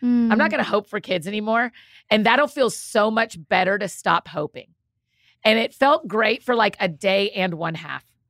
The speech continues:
Speaker 2: Mm.
Speaker 1: And that was it. And then I was like, "Oh, everything." When you remove hope, everything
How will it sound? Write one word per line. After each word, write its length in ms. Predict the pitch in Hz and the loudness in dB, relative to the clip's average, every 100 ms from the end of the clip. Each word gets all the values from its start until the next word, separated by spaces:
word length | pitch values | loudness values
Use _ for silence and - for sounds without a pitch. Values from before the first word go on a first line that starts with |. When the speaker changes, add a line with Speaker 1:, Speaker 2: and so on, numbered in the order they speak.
| - | -2
Speaker 2:
Mm. 220 | 220 208 | 2 2
Speaker 1:
And 80 | 196 | 4
that 120 | 208 | 2
was 140 | 202 175 | 0 -2
it. 200 | 151 - | -4 -4
And 160 | 190 202 | -2 0
then 80 | 214 | 2
I 80 | 214 | 0
was 100 | 190 | 0
like, 200 | 175 - _ _ _ _ | -4 -4 _ _ _ _
"Oh, 180 | 214 208 - _ - | 0 0 -2 _ 0
everything." 960 | 208 190 240 240 - 262 262 262 269 _ _ _ - | 0 0 -2 -4 -4 -4 -4 -6 -16 _ _ _ -4
When 160 | 214 226 | 0 2
you 180 | 311 | 0
remove 300 | 370 330 277 | -2 -2 -4
hope, 580 | 196 180 196 190 233 - _ _ _ _ _ | -6 -8 0 2 2 -2 _ _ _ _ _
everything 1080 | 220 254 220 269 247 - 233 214 214 202 190 | 0 0 2 -4 -4 -6 -4 -4 -4 -10 -18